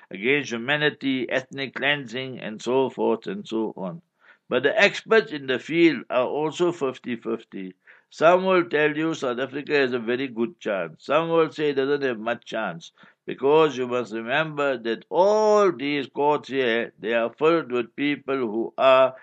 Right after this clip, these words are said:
sympathetic towards Israel or the West and so forth. So this I C J, the International Court of Justice, they have fifteen judges. So nine have to be there minimum.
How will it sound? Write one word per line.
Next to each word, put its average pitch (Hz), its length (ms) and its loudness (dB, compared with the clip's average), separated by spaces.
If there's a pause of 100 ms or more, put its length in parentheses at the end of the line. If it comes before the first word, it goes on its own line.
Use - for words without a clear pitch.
(160)
sympathetic 131 920 -4
towards 110 340 -6
Israel 127 720 2
or 110 120 -8
the 104 120 -4
West 120 420 -2
and 101 180 -6
so 117 260 -6
forth. 104 320 -8 (480)
So 127 220 0
this 170 360 4
I 170 260 8
C 139 260 -2
J, 143 480 4
the 123 240 -2
International 135 840 -2
Court 131 380 -2
of 117 160 -4
Justice, 127 580 -2
they 107 140 0
have 127 180 -2
fifteen 135 560 -4
judges. 101 580 -2 (440)
So 165 260 6
nine 156 460 4
have 135 180 2
to 123 80 -6
be 113 160 -4
there 131 240 2
minimum. 117 640 -6